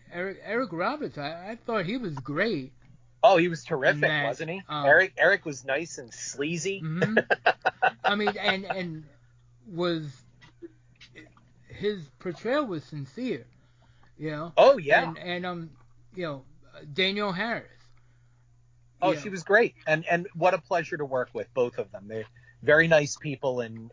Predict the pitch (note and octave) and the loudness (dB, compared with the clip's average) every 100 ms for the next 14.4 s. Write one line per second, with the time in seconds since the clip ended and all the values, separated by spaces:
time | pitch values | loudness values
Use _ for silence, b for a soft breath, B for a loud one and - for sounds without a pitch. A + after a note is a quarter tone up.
0 | A#2 A2+ A2+ A2+ C#3+ C3 A#2 A#2+ G#2+ - | -12 -10 -6 0 2 2 -2 -2 -2 -4
1 | D#3+ C3 A#2+ - D3+ D#3+ F#3 F3+ F3+ F#3 | -6 -8 -14 -16 -14 -10 -10 -12 -12 -12
2 | G3 - E3 F#3 E3+ D#3 C#3 D#3 D3+ C#3 | -12 -12 -12 -12 -8 -8 -8 -8 -8 -4
3 | F#3 F#3+ D#3 D3 D#3 D#3 D#3+ F3 D3+ - | -2 -2 -2 -6 -6 -8 -6 -8 -10 -14
4 | b b b b b b b _ _ _ | b b b b b b b _ _ _
5 | _ _ - D3 G3 F#3 F3 G#3 A3 D3+ | _ _ -20 -10 -4 -2 0 0 0 -2
6 | G3 D#3+ - F3+ F3+ E3 C#3 C#3 C#3+ D3 | -6 -6 -10 -8 -8 -10 -12 -20 -14 -12
7 | C#3 - _ _ - _ _ _ _ - | -12 -14 _ _ -20 _ _ _ _ -20
8 | C3 C3 D#3+ E3+ D#3 E3 D3+ C3+ - E3+ | -16 -6 -4 -4 -6 -8 -8 -10 -8 -8
9 | F3+ A3 A3 G#3+ - - - - - E3+ | -4 -6 -6 -10 -20 -20 -20 -20 -12 -10
10 | - F#3 F#3 D3+ E3 C#3+ D#3+ F#3 G#3 - | -8 -6 -8 -8 -10 -6 -4 -4 -4 -12
11 | _ _ _ _ _ - D#3 D3+ D3+ F3+ | _ _ _ _ _ -10 -6 -6 -6 -6
12 | E3+ C#3+ F#3 E3 D#3+ C#3+ D3 D3+ D#3+ D3 | -8 -8 -8 -8 -6 -8 -6 -4 -4 -6
13 | D3+ D3+ E3 E3 D#3 D3+ C#3+ C3 C3+ C#3+ | -8 -8 -10 -10 -10 -8 -10 -10 -10 -8
14 | B2+ C#3+ D3 | -10 -10 -10